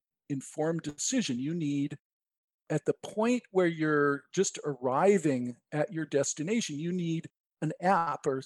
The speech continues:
or some kind of guidance system that tells you what your parking options are gonna be at that, in that area.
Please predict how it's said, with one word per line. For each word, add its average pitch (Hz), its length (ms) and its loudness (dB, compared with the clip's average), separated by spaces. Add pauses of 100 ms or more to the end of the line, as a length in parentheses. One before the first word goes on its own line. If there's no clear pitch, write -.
(100)
or 139 100 -2
some 170 300 -2
kind 160 220 0
of 139 140 0 (180)
guidance 165 460 0
system 127 560 -6 (340)
that 160 200 -4
tells 175 460 4
you 175 360 -2
what 139 200 0
your 147 160 -6 (120)
parking 147 580 -6 (240)
options 117 520 -8
are - 100 -18
gonna 131 160 -10
be 196 420 -4
at 127 160 -4
that, - 180 -4 (160)
in 131 140 -8
that 127 220 -6
area. 165 300 0